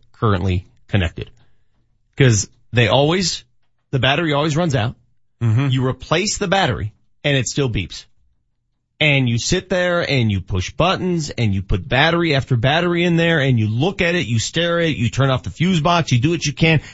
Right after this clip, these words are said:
Speaker 1: it still beeps. So what do I do? I just take the detector out. Out of there.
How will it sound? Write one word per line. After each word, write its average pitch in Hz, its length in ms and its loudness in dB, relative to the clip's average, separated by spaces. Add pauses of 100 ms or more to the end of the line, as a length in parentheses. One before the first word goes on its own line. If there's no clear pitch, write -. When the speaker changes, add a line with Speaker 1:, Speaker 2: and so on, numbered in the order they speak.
(120)
Speaker 1:
it 139 220 -2
still 160 600 0 (460)
beeps. - 520 -4 (540)
So - 180 -2
what 117 60 4
do 139 80 2
I 202 180 2
do? 214 280 -2 (220)
I 123 140 0
just 98 180 -4
take 104 160 -4
the 95 100 -4
detector 85 440 -4
out. - 180 -12 (880)
Out 143 140 2
of 110 60 0
there. 78 160 -6